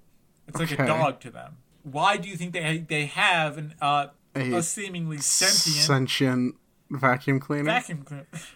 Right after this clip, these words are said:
Speaker 1: Yes.
Speaker 2: Well, do you think it's just kind of the same idea behind the, like, human automata that they make?
Speaker 1: <laughs> They were just like, "Everything, everything needs to have <laughs> eyes."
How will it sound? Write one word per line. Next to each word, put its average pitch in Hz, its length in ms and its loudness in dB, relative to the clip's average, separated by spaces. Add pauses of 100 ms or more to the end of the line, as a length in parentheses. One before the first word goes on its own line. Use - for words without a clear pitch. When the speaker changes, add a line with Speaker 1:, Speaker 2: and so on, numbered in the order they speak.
(200)
Speaker 1:
Yes. - 480 -2
Speaker 2:
Well, 190 140 2
do 185 80 4
you 202 80 6
think 240 220 2
it's 202 120 -2
just - 400 0
kind 160 200 4
of 143 40 4
the 139 80 4
same 135 880 2 (300)
idea 127 420 2
behind 120 540 -2
the, 110 560 -8 (560)
like, 104 240 -2 (560)
human 143 760 2 (100)
automata 156 680 4
that 160 160 -2
they 170 100 0
make? 170 380 -2 (560)
Speaker 1:
<laughs> - 380 -2
They 190 160 2
were 190 180 -2
just 165 240 -4
like, 156 260 -4
"Everything, 233 680 2 (100)
everything 262 560 0
needs 226 260 -4
to 202 120 2
have 208 320 2
<laughs> - 20 -6
eyes." 185 680 -2